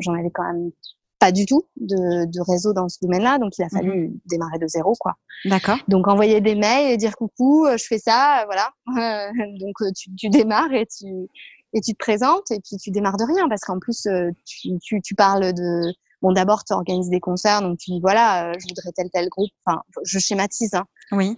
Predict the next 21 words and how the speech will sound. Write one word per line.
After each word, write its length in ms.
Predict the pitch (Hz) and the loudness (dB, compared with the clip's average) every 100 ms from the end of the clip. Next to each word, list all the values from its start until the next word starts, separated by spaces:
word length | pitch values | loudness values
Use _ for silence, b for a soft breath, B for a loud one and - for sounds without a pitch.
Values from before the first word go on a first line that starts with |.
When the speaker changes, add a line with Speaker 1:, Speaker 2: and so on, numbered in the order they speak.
| - | -4
Speaker 1:
Euh, 680 | 190 180 175 170 180 180 180 _ _ _ _ - - | 0 2 0 0 -2 -4 -6 _ _ _ _ -14 2
euh, 400 | 214 185 175 170 | 4 4 2 0
bon, 180 | 180 185 | 0 2
bah, 160 | 185 175 | 2 4
voilà, 180 | 190 208 | 2 2
tel 160 | 202 | 0
groupe 260 | 190 196 202 | 0 -2 0
m'intéresse, 640 | 185 170 180 190 240 254 | 0 0 0 2 2 0
est-ce 100 | 196 | -6
qu'on 160 | - 175 | -4 -2
peut 80 | 185 | 0
en 100 | 170 | 0
parler ? 560 | 180 185 240 262 240 - b b | 0 2 2 2 -2 -6 b b
Oui, 240 | 202 247 | 2 4
non. 360 | 233 220 294 269 | 4 4 0 0
Bon, 120 | 185 | 0
voilà, 240 | 190 208 185 | 2 2 2
c'est 140 | - | -2
déjà, 220 | 180 196 | -2 0
ça, 440 | 190 - _ _ 196 180 | -2 -4 _ _ -4 -2
ça, 160 | 185 | -2